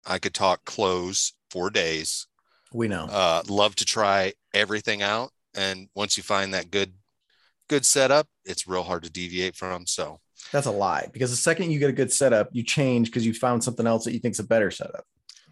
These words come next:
Speaker 1: Well, that's true, but it's all about finding the right pieces to the puzzle. You know what I'm saying? Um, uh,
Speaker 2: <laughs>
Speaker 1: yeah. So deer hunting, fly. I love fly fishing. Wet wading in the spring and summer is my favorite way to fly fish. Um,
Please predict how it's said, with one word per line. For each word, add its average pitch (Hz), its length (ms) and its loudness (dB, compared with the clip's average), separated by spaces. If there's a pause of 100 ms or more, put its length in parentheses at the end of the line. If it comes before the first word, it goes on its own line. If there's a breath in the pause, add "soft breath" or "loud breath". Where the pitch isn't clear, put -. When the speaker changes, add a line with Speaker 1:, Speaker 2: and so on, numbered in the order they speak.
Speaker 1:
Well, 120 80 -8
that's 143 200 2
true, 90 380 -2
but 107 120 -4
it's 107 160 -2
all 120 100 4
about 104 240 0
finding 95 320 -2
the 87 120 -4
right 87 380 -2 (120)
pieces 85 420 -4
to 82 120 -6
the 76 100 -18
puzzle. 80 340 -10
You 82 140 -14
know 85 80 -10
what 85 80 -8
I'm 85 100 -10
saying? 95 380 -6 (840 loud breath)
Um, 98 540 4 (140)
uh, 147 340 6
Speaker 2:
<laughs> - 20 -2
Speaker 1:
yeah. 147 260 6
So - 180 0
deer 208 240 2
hunting, 196 400 0
fly. 151 300 -2
I - 80 0
love 113 400 0
fly 113 340 -2
fishing. 113 440 -10 (600 soft breath)
Wet 107 260 2
wading 117 560 2
in 104 160 -4
the 98 80 -2
spring 110 400 0
and 98 100 -2
summer 104 500 0 (100)
is 95 180 -6
my 87 120 -2
favorite 101 440 0
way 98 180 2
to 87 80 -4
fly 95 300 2
fish. - 480 -4 (560)
Um, 80 480 -4